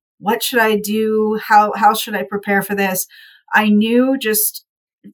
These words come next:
from the top, I needed to have a better network out here. I have a lot of peers who are city managers or in local government in this area, but I didn't know everybody, obviously. I, I, I knew a few folks.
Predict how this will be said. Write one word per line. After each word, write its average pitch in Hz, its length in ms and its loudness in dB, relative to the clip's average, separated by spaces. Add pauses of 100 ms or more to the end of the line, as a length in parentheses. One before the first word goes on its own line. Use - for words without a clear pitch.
from 214 180 0
the 180 100 -2
top, 208 460 0
I 202 240 2
needed 214 340 -2
to 202 80 -4
have 202 200 0
a 180 60 -2
better 180 320 -2
network 196 460 -2
out 240 220 2
here. 269 480 0 (120)
I 185 80 -2
have 208 220 0
a - 20 0
lot 202 160 0
of 180 100 -6
peers 233 680 -2 (320)
who 214 120 -2
are 185 160 -2
city 214 280 -2
managers 202 720 0
or 180 120 -2
in 202 280 0
local 202 240 -2
government 196 520 -2
in 196 160 -2
this 196 200 -2
area, 202 320 4
but 185 240 -2 (340)
I 170 60 -6
didn't 208 220 2
know 170 200 -4
everybody, 170 500 -4
obviously. 170 600 -4
I, 180 260 -6
I, 190 120 -6 (120)
I 190 80 -6
knew 190 160 -2
a 170 60 -2
few 226 280 -2
folks. - 400 -10